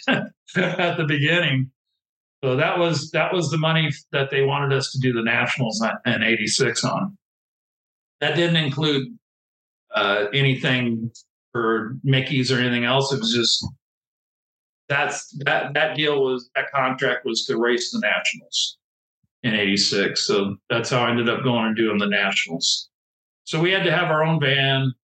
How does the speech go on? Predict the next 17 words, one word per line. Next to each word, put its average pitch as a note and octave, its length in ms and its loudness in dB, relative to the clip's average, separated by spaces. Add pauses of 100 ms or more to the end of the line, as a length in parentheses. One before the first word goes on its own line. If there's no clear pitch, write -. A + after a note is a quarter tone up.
(180)
our B2+ 120 0
own C#3 140 2
mechanics, A#2 920 0 (680)
and, A2 720 0
you A#2+ 120 2
know, G#2 300 0 (340)
they D3 100 2
would, D3 200 -2
they E3+ 140 2
didn't F#3 200 0
give F3+ 140 0
us D#3+ 200 -2
the C#3+ 80 -2
ten C#3+ 300 0
thousand C#3+ 400 0
dollars, C3+ 480 2
like, B2 180 -2